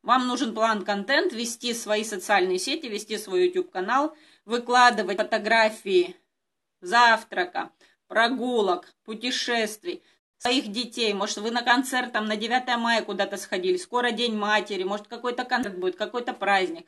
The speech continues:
может, вы в парк пойдете, в кафе, пиццу заказали домой, гостей позвали, сняли, все это фотографируете. Я торт есть не сяду, пока я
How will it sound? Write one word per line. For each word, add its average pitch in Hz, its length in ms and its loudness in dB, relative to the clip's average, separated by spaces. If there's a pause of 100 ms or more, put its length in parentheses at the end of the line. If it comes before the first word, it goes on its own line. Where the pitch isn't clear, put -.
(280)
может, 247 240 -4
вы 247 80 -10
в - 80 -20
парк 214 340 2
пойдете, 170 360 -8
в - 100 -20
кафе, 240 580 2 (440)
пиццу 277 340 4
заказали 220 560 4
домой, 202 400 2
гостей 254 480 2
позвали, 208 800 2
сняли, 220 440 0
все 262 280 -2
это 214 160 0
фотографируете. 208 1040 -2 (280)
Я 262 180 4
торт 330 340 2
есть 240 300 0
не 214 120 -4
сяду, 294 360 2
пока 233 280 2
я 247 60 0